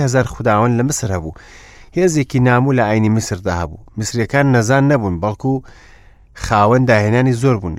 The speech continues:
لەوانەیە ئێمە ئەمڕۆ ئامێر و تەکنۆلۆژیای پێشکەوتومان هەبێ، بەڵام زانینمان لەسەر بنەمای ئەوەیە کە لە ڕابردووە بۆمان هاتووە.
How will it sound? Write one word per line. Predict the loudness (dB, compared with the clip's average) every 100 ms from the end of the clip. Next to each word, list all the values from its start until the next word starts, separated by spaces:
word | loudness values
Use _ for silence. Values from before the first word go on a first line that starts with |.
| -4
لەوانەیە | 2 4 4 4 2
ئێمە | 0 0
ئەمڕۆ | 0 2 2 2 2
ئامێر | 2 2 2
و | 0 -4
تەکنۆلۆژیای | -6 -2 0 0 0 -2 -2
پێشکەوتومان | -6 -4 -6 -2 0 0
هەبێ، | 0 -2
بەڵام | 0 0 0 0
زانینمان | 0 0 2 0
لەسەر | -2 -4 -4
بنەمای | -2 0 0 0
ئەوەیە | 0 -2 -4
کە | -4 -4
لە | -4 -2
ڕابردووە | -2 -2 -4 0 0
بۆمان | -2 -6 -6 -10
هاتووە. | -12 -16